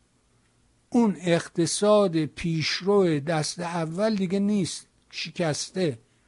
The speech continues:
اونم وجود نداره. این تحلیلایی که می‌کنن، نمی‌دونم کارشناس اقتصاد میارن، فلان میارن، اینا نه، چینی ها هم باختن، چینی ها هم لنگن، چینی ها گیر کردن.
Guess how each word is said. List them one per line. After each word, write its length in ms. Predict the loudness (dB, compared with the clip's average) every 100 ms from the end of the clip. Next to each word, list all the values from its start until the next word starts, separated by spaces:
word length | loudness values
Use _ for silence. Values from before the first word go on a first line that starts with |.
| _ _ _ _ -4
اونم 340 | 0 2 2
وجود 400 | 0 0 -2 0
نداره. 480 | 0 0 -2 -8 -18 _ _ _ _ _ _ _ _ _ _ _ _ _ _ _
این 160 | -14 -2
تحلیلایی 760 | 0 2 0 2 4 4 4
که 180 | -2 -2
می‌کنن، 520 | -2 -2 -2 -2 -2
نمی‌دونم 560 | -2 -2 -2 -2 -2 -6 _ _ _ _ _
کارشناس 680 | -4 -2 -2 -2 -2 -2 -6
اقتصاد 880 | -8 -12 -18 -14 -10 -4 -2 -2 -2
میارن، 440 | -4 -2 -4 -6
فلان 360 | -6 -4 -4 -2
میارن، 380 | -4 -4 -6 -6
اینا 340 | -4 -4 -6 _ _ _ _ -4
نه، 400 | 2 2 2 -2
چینی 480 | -6 -4 0 0 2
ها 320 | 2 2 2
هم 140 | 2 2
باختن، 580 | 0 0 -2 -2 -4 -8 _ _ _ _ _ _ _ _ _ -10
چینی 360 | -2 0 2
ها 120 | 4
هم 120 | 4 2
لنگن، 680 | 4 4 4 4 2 2
چینی 380 | -2 -4 -2 0
ها 120 | 0
گیر 340 | 0 0 0 0
کردن. 560 | -2 -2 -2 -4 -10